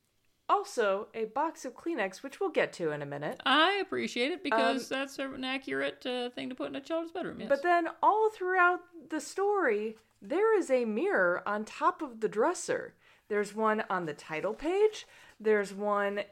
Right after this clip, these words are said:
Speaker 1: all throughout the book. And yet, for some reason, I can't figure out
Speaker 2: Did
Speaker 1: why
Speaker 2: they remove
Speaker 1: they didn't
Speaker 2: it so that the title could go over where it was?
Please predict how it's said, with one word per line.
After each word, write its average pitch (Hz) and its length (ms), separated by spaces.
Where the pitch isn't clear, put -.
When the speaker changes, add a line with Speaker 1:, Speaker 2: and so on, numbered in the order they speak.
Speaker 1:
all 202 260
throughout 262 520
the 233 60
book. 370 400
And 254 180
yet, 381 220
for 302 120
some 339 300
reason, 370 440
I 240 80
can't 311 380
figure 294 280
out 277 380
Speaker 2:
Did 233 120
Speaker 1:
why 262 280
Speaker 2:
they - 60
remove 202 80
Speaker 1:
they 285 140
didn't 269 300
Speaker 2:
it 294 180
so 254 120
that 240 160
the 196 80
title 254 680
could 202 220
go 214 220
over 208 280
where 190 280
it - 80
was? 185 340